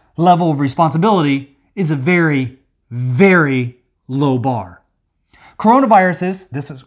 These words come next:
quoting, quoting. I'm not paraphrasing this. I didn't throw in extra stuff. I'm quoting. "Coronaviruses are common.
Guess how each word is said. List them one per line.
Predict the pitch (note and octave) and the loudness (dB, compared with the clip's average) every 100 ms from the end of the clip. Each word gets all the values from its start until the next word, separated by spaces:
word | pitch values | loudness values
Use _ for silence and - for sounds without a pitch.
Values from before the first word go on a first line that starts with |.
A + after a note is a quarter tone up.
| - | -18
quoting, | - E3 C#3+ A2 E2+ - _ _ | -4 0 0 -4 -12 -20 _ _
quoting. | - - D#3 F3+ D#3+ A#2+ F2+ _ - | -16 -6 0 2 2 -2 -8 _ -12
I'm | D3 | -10
not | E3 - | -10 -6
paraphrasing | F#3 F#3+ F#3+ G3 E3+ F3+ | -2 -2 -2 -4 -2 -4
this. | F3 E3+ - _ - | -4 -6 -12 _ -14
I | C3 | -6
didn't | D#3 D#3 | -6 -2
throw | F#3 F#3+ | 0 2
in | F#3+ | 2
extra | F#3 - F3+ | 0 -2 -6
stuff. | - E3+ E3+ - - | 2 2 0 -6 -10
I'm | C#3+ | -10
quoting. | - E3+ D#3 B2 F#2 - - _ | -6 -2 0 -2 -6 -14 -20 _
"Coronaviruses | - F3 A#3+ B3 G3+ F#3+ F3+ F#3+ | -2 2 2 4 2 2 -2 -4
are | F3+ F3 | -6 -8
common. | - F3+ E3+ A#2 F2+ | -4 -2 -2 -4 -10